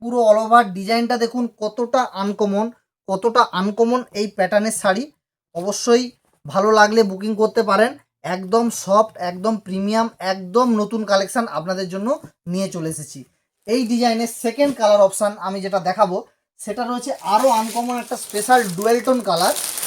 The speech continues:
কালারটা দেখুন, এ ধরনের হয়তো কালারের বেনারসি বা কাতান কারো কাছে হয়তো নেই এই মুহূর্তে, যদি থেকে থাকে অবশ্যই কমেন্ট করে জানাবেন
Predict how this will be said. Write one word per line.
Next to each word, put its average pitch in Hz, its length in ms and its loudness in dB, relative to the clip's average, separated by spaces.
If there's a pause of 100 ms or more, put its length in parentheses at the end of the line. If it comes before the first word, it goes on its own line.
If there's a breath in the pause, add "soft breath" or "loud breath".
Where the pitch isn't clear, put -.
(3250)
কালারটা 220 340 2
দেখুন, 208 340 -2
এ 208 140 0
ধরনের 233 340 2
হয়তো 202 340 4
কালারের 214 500 4 (360)
বেনারসি 202 500 -4
বা 214 140 0
কাতান 208 440 -2 (380)
কারো 196 220 2
কাছে 196 280 0
হয়তো 185 300 0
নেই 190 400 -2
এই 185 140 -4
মুহূর্তে, 190 400 -2 (560)
যদি 190 220 -6
থেকে 208 260 0
থাকে 233 240 2
অবশ্যই 220 440 4
কমেন্ট 220 280 -2
করে 233 160 4
জানাবেন 240 380 4